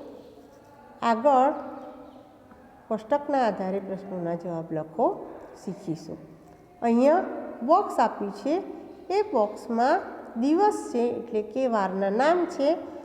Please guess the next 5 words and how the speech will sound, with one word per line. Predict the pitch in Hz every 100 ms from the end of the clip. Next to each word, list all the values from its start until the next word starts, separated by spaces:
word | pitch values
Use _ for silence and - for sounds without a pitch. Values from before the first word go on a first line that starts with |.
| - - -
અને | 247 285 359 381 - - - - -
વિદ્યાર્થીઓને | 214 - 294 359 370 - 233 220 214 240 311 349 - - 220
બેન્ચ | 233 285 339 -
ઉપર | 226 - 240
બેસવાનો | 220 190 - 208 202 214 262